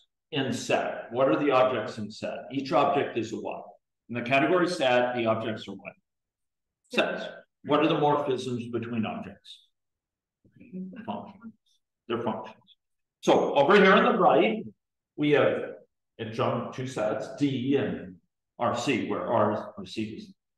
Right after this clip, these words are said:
the image through, through, uh, I'm sorry, instead of saying R, it should say U C. I'm, I'm terribly sorry. This, this,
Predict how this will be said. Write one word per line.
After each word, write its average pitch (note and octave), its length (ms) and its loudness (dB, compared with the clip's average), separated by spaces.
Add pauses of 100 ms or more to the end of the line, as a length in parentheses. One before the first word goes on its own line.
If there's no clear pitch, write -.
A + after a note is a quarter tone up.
(240)
the G#2 80 -12
image G2+ 420 -8
through, F2+ 240 -12 (760)
through, F#2+ 420 -4
uh, - 440 -6 (220)
I'm G3+ 140 -2
sorry, - 320 -6 (200)
instead G3 260 -2
of - 340 -4
saying A2 360 -2
R, A2+ 280 6
it - 60 -4
should - 180 -12
say F#2+ 260 -2
U A2 220 4
C. - 400 -2
I'm, G#2+ 260 -6
I'm G2+ 120 -12
terribly - 360 -2
sorry. - 240 -12
This, - 360 -6 (300)
this, C#3 200 2